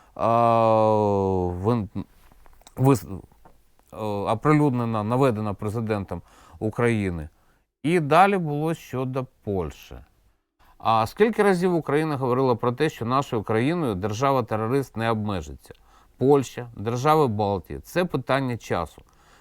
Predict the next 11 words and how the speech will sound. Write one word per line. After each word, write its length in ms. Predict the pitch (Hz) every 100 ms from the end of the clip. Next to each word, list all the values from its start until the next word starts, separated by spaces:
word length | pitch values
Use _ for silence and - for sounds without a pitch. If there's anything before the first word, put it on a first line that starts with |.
| -
Коли 240 | 123 160
б 80 | 190
російський 500 | 170 - 165 - 123
терор 340 | - 120 151 139
пішов 380 | 101 - 110
далі? 300 | 95 90 69 69 _ _ _ _
Треба 260 | 139 190 175
поставити 640 | 175 - 175 156 117 107
на 100 | 101
місце 360 | 98 87 - 82
терориста. 640 | 92 90 82 71 -